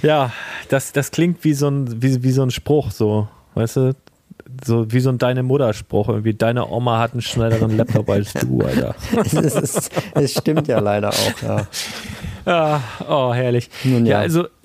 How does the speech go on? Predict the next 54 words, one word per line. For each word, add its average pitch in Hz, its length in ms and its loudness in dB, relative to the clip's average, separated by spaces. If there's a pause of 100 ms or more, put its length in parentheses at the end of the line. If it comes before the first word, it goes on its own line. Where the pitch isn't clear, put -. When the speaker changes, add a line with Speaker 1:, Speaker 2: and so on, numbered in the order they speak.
(120)
Speaker 1:
als 143 240 -2
Kind, - 380 -2 (120)
als 151 180 -2
Kind 226 260 -4
hab 190 80 2
ich, 180 160 -2 (100)
hätte 170 180 0
ich 202 100 -2
das 185 200 -2
wahrscheinlich 175 400 -2
komplett 175 380 -2
gefeiert. 107 420 0
Also 127 220 0
fr-, - 240 -6
äh, 143 120 2
man 143 200 0
muss 160 160 0
ja 160 80 2
sagen, 147 240 0
ich - 100 -12
komme 151 180 -2
auch - 120 0
so 147 100 -2
ein 139 60 0
bisschen 147 240 -2
aus - 160 -2
einer 92 100 -2
anderen 117 220 0
Zeit. 117 260 0
Wir 120 80 2
Speaker 2:
Mhm. 107 40 4
Speaker 1:
hatten 117 160 4
ja 147 100 4
früher, 160 260 2
kam 147 220 -2
ja 135 60 0
so 131 120 2
der, 120 240 2
der 117 140 0
Game 139 300 0
Boy, 156 360 2 (460)
dann, 147 400 0
das 135 240 -4
war 135 100 2
so 131 140 0
die 127 140 0
erste 135 680 0 (240)
Konsole, 131 640 2
an 131 100 0
die 131 120 0
ich 143 120 -6
mich 143 200 -6
wirklich 135 280 -4
erinnere, 143 380 2